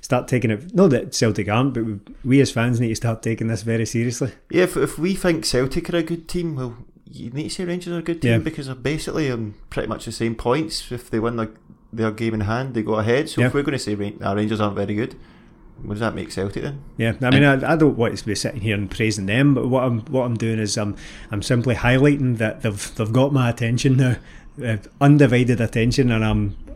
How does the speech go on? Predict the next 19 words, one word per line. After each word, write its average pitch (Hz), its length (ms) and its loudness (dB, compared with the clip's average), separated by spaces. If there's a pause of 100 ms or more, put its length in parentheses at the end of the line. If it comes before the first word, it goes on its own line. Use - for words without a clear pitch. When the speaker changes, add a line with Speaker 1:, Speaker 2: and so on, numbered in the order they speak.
(120)
Speaker 1:
I'm 107 120 0
not 131 200 2
taking 123 300 2
it 113 40 0
off 107 280 0
them 131 240 6
for, 110 300 0
for 107 140 -8
the 110 60 0
rest 104 240 -2
of 104 60 -2
the - 20 -8
season, 113 320 0
because 107 180 -2
this 107 180 -2
is 104 140 -2
very, 117 480 -2 (140)
very 127 260 4
real 113 320 2